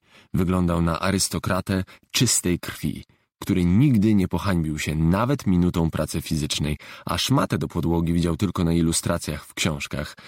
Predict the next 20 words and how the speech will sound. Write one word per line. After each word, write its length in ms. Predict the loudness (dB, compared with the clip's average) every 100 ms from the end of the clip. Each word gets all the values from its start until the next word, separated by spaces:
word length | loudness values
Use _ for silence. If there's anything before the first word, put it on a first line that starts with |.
| -10
przedstawiających 760 | -4 -2 0 0 0 0 -4 -2
codzienność 720 | -2 0 0 0 -2 -4 -2
ubogich 480 | 0 2 2 0 -2
i 80 | -4
dalekich 480 | -2 -4 -4 -6 -2
cywilizacji. 800 | 0 2 2 0 -6 -12 -14 -20 _ _ _ -2
Garnitur, 840 | 0 0 -2 0 0 2 0 -2 -8 _ _ _ -10
krawat, 840 | -4 -2 -2 -2 -4 -6 -12 -20 _ -2
zapięta 540 | 0 0 0 0 -2
pod 200 | -4 -4
szyję 280 | -2 0 0
koszula, 540 | -2 0 2 2 0 -6 _ _ _ -2
wybrylantynowane 1080 | 0 2 2 0 0 0 0 0 -2 -4
włosy, 540 | -6 -2 -2 0 -2 -4 -10 -20 -14 -4
zaczesane 560 | -2 -2 -2 -2 0
na 180 | 2 0
gładko 460 | 0 -2 -2 -4 -6 -4
i 100 | -4
tak 220 | -4 -4
świecące, 760 | -2 -2 2 2 0 0 -4